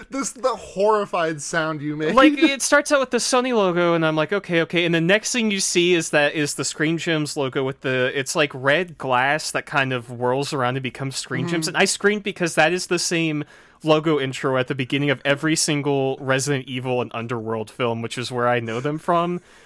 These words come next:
Speaker 2: And as soon as
Speaker 1: Yeah.
Speaker 2: that happened, I was like, "Oh boy, <laughs> we're in for a
Speaker 1: Screen
Speaker 2: ride on this
Speaker 1: Gems
Speaker 2: one."
Speaker 1: I've never seen any of those movies, but Screen Gems is a very familiar, uh, production comp-, like, that's a very familiar production logo to me, and I'm curious what it is that they've done that it's, that's sticking out in my
Speaker 2: They've
Speaker 1: head.
Speaker 2: done a lot of,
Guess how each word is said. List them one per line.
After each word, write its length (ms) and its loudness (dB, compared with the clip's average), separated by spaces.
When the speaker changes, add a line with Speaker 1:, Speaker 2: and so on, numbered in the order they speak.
Speaker 2:
And 160 4
as 120 2
soon 200 2
as 100 2
Speaker 1:
Yeah. 120 0
Speaker 2:
that 20 2
happened, 320 2
I 80 4
was 180 -2
like, 160 0
"Oh 140 0
boy, 340 0
<laughs> 360 -2
we're 220 0
in 80 2
for 220 -4
a 40 0
Speaker 1:
Screen 100 -2
Speaker 2:
ride 260 2
on 200 0
this 160 -4
Speaker 1:
Gems 100 -8
Speaker 2:
one." 220 -6
Speaker 1:
I've 200 0
never 180 -6
seen 200 -10
any 120 -10
of 80 -8
those 160 -8
movies, 180 -10
but 120 -8
Screen 340 -10
Gems 260 -6
is 60 -6
a 120 -2
very 360 -4
familiar, 680 -8
uh, 460 -6
production 420 -8
comp-, 240 -16
like, 240 -4
that's 160 -2
a 40 -10
very 200 -2
familiar 300 -10
production 400 -10
logo 180 -6
to 140 -18
me, 60 -14
and 80 -10
I'm 100 -12
curious 460 -8
what 220 -8
it 120 -10
is 220 -8
that 120 -14
they've 200 -8
done 200 -10
that 100 -12
it's, 440 -12
that's 200 -14
sticking 300 -16
out 140 -12
in 40 -16
my 140 -10
Speaker 2:
They've 220 2
Speaker 1:
head. 60 -10
Speaker 2:
done 120 4
a 80 2
lot 240 4
of, 340 -2